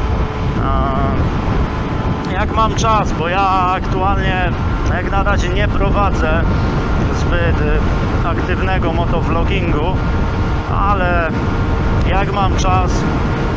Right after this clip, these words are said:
to proszę państwa, to coś tam, e, wyrzucam. No i widzicie,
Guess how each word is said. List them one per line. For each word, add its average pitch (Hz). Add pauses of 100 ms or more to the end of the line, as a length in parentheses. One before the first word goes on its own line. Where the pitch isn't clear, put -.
(960)
to 160 (800)
proszę 160 (180)
państwa, 160 (3250)
to -
coś -
tam, - (580)
e, 156
wyrzucam. 160 (4000)
No 180
i 170
widzicie, 180